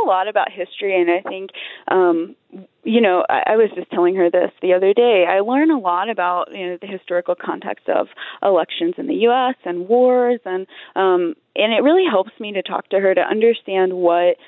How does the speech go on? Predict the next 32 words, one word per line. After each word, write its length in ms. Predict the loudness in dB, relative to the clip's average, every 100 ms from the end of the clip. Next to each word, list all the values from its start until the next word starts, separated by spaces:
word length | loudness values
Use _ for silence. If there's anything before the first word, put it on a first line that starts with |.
| -20 _
she 320 | -12 -6 0
was 140 | 2 2
experiencing 800 | -2 -4 -2 0 0 -4 -6 -2
and 120 | 0
what, 380 | 0 2 2 0
you 140 | 0
know, 180 | 0 0 -4 -8
people 400 | -6 -2 0 2
in 260 | 2 0
West 180 | 0 -4 -8
Virginia 400 | -12 -8 -4 -2
were 140 | -2
experiencing 760 | -4 -8 -4 -4 -4 -4 -2 0
and 200 | -4 -6
conservatives 640 | -8 -4 -4 -2 -2 -4
in 120 | -8
the 80 | -8
country 400 | -8 -8 -6 -2
at 80 | -2
that 220 | 0 -4
time, 280 | -4 -4 -4
because 260 | -2 0 -2 _ _ _ _ _ -20 -6
I 80 | 0
think, 220 | 2 2
you 60 | 4
know, 140 | 2
a 60 | 2
lot 180 | 0 2
of 200 | 0 -2
what 200 | 0 2
I 120 | 2
learn 380 | 0 0 -2